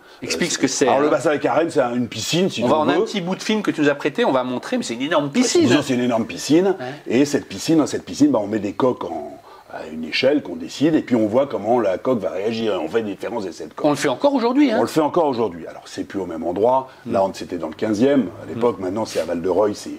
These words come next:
Speaker 2: enfin, ça a changé.
Speaker 1: Ouais.
Speaker 2: Mais le système est à peu près le même, sauf qu'à l'époque, on testait beaucoup de coques. Aujourd'hui, on fait tout en numérique, en numérique. Et puis, quand on a une bonne coque, on la teste.
Speaker 1: Ouais.
Speaker 2: À l'époque, les te-, les coques sont, sont, sont, sont faites en paraffine. Donc, je vais là-bas,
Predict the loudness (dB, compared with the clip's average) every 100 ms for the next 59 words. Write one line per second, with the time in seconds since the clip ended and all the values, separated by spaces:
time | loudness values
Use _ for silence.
0 | -16 -10 -8 -4 -4 0 0 2 0 0
1 | 2 4 2 0 -4 -2 -2 -2 -2 -4
2 | -6 -6 -2 2 2 0 -4 -2 -2 -2
3 | -4 -6 -6 -6 -6 -2 -2 -2 -8 -8
4 | 0 0 0 -6 -8 -4 0 2 0 -2
5 | 0 0 0 -2 -4 -4 0 0 0 -14
6 | _ _ -12 -6 -4 -2 2 2 0 -6
7 | _ -14 -10 -6 0 0 2 2 0 0
8 | 0 0 -4 -6 -6 -6 -12 -14 -18 -12
9 | -12 -12 _ _ -20 -20 -20 -12 -8 -4
10 | -4 -4 -6 -8 -8 -12 -10 -10 -10 -14
11 | -10 -10 -10 -12 -14 -16 -18 -16 -14 -10
12 | -10 -8 -4 -4 -2 0 2 4 4 4
13 | 2 2 2 0